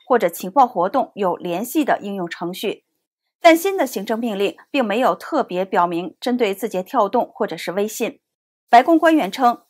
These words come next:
商务部同时会就如何进一步保护美国人的基因和个人医疗资讯提供建议，并会处理与中国或者是其他对手有关的应用程序风险。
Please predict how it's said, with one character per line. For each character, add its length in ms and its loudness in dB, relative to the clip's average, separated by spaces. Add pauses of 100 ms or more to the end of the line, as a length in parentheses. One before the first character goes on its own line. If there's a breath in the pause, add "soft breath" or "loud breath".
(180)
商 260 6
务 40 0
部 140 0
同 260 -6
时 380 -2
会 160 0
就 220 2
如 200 0
何 220 2
进 260 -4
一 80 -6
步 180 -2
保 220 4
护 300 -4
美 160 -4
国 180 2
人 140 0
的 80 -6
基 240 -6
因 220 -2 (240)
和 220 6
个 240 2
人 280 -2
医 120 2
疗 200 2
资 220 -4
讯 260 -4
提 140 -12
供 160 -8
建 240 -2
议， 240 -8 (380)
并 140 4
会 180 4
处 220 -4
理 260 -2
与 180 -4
中 240 2
国 240 2
或 160 -2
者 100 -4
是 160 -8
其 200 -10
他 160 0
对 200 -2
手 300 -2
有 180 -2
关 300 0
的 160 0
应 160 -2
用 140 -4
程 240 -8
序 160 -8
风 180 -4
险。 280 -4